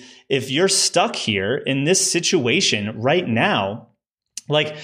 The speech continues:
you need to ask yourself, are you ready to escape your current way of doing things, which is the old way?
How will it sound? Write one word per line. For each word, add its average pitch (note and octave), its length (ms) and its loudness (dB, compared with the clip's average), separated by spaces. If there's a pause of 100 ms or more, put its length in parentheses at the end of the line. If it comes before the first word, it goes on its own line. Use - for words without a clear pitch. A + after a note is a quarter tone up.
(160)
you C3+ 100 2
need F3+ 200 6
to C#3+ 140 2
ask E3+ 280 0
yourself, A2+ 440 0 (540)
are C3+ 200 4
you D#3 280 0
ready B2 640 0
to C3+ 200 2
escape - 760 0 (140)
your D3 440 4
current F#3 480 0
way C#3+ 260 4
of A#2 180 0
doing B2 320 4
things, - 420 -6 (480)
which B2+ 220 -2
is D#3 180 4
the D#3 160 6
old B2+ 240 2
way? G2 260 -8